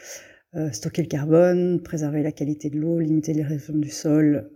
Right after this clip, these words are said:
Euh, donc voilà, donc énormément d'avantages écosystémiques qui pouvaient être, euh, retirés de ce, de tout,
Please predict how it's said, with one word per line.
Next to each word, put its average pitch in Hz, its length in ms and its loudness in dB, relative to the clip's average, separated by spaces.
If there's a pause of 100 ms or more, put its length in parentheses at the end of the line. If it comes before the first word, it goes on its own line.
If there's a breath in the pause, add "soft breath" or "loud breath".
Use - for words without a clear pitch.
(120)
Euh, 151 520 0
donc 156 120 0
voilà, 143 220 2
donc 143 240 -4
énormément 170 560 4
d'avantages 160 500 0
écosystémiques 160 760 -2 (380 loud breath)
qui - 100 -20
pouvaient 160 320 0
être, 165 300 -2
euh, 156 280 0
retirés 165 520 -2
de 170 160 -2
ce, - 340 -10
de 151 140 -4
tout, 165 180 -6